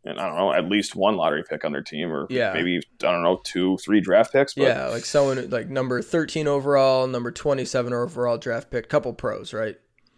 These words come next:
Speaker 1: Sure.
Speaker 2: Yeah,
Speaker 1: Yeah, yeah.
Speaker 2: that would have had to have happened.
Speaker 1: Well,
Speaker 2: Um,
Speaker 1: that'll be cool to see them come into, uh, Breslin Center if, if those rumors are true.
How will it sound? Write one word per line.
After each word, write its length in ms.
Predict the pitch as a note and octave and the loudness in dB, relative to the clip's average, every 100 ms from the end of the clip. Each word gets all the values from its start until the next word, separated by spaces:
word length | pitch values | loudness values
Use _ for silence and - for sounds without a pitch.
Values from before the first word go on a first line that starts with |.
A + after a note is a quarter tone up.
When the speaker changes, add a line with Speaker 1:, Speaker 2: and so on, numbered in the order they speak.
| _ - | _ 0
Speaker 1:
Sure. 420 | - B2 G#2 - - | 6 6 6 2 -8
Speaker 2:
Yeah, 160 | - | -2
Speaker 1:
Yeah, 100 | F2+ | 4
yeah. 140 | D#2+ D2 | 6 6
Speaker 2:
that 280 | - - - B2 - | 6 2 -10 -16 -10
would 180 | B2 G2+ | -8 -8
have 120 | - | -12
had 380 | - B2 A2 - | -10 -6 -8 -10
to 100 | A2 | -14
have 120 | - | -12
happened. 460 | - G#2 G#2+ G#2 - _ _ _ _ _ _ _ - | -12 -12 -12 -14 -16 _ _ _ _ _ _ _ 2
Speaker 1:
Well, 200 | D3+ E3 | 8 10
Speaker 2:
Um, 40 | |
Speaker 1:
that'll 160 | F3 G#3 | 10 8
be 100 | G3 | 4
cool 240 | - F3+ C3 | 6 6 6
to 60 | |
see 140 | - C3+ | 2 0
them 120 | B2 | 0
come 180 | B2+ A#2+ | 0 0
into, 280 | A#2 A2 G2 | 2 4 4
uh, 180 | G2 G2+ | 2 0
Breslin 280 | A2 A2 G2 | -2 -2 -4
Center 280 | - F#2 F2+ | -8 -8 -8
if, 260 | F#2+ - - | -10 -10 -10
if 160 | - | -4
those 220 | A2 G#2+ | -4 -2
rumors 240 | G#2+ G#2+ G2+ | 0 -2 -2
are 80 | F2+ | -6
true. 360 | - G#2+ E2+ | -2 -2 -2